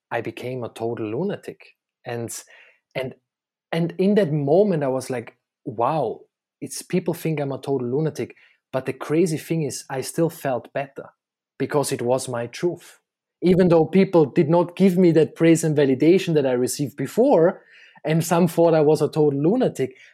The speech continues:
I felt better I felt more aligned, at least than before. I did not feel amazing necessarily, but I felt better. And then I realized the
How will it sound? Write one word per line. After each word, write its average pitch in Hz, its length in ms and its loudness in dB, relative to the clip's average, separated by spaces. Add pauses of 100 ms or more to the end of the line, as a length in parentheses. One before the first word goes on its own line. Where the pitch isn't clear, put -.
(200)
I 202 260 0
felt 196 600 -6 (180)
better - 640 -10 (440)
I 185 160 2
felt 175 300 0
more 170 440 4
aligned, 196 540 2 (180)
at 156 160 2
least 185 260 2
than 175 140 2
before. 165 360 2
I 139 40 0
did 156 120 0
not 196 140 2
feel 160 140 2
amazing 165 500 -2
necessarily, 127 600 -4 (220)
but 151 120 -6
I 117 60 -6
felt 123 280 -10 (100)
better. 175 360 -10 (400)
And 135 100 -4
then 156 120 0
I 151 60 2
realized 139 840 -2 (340)
the 147 100 0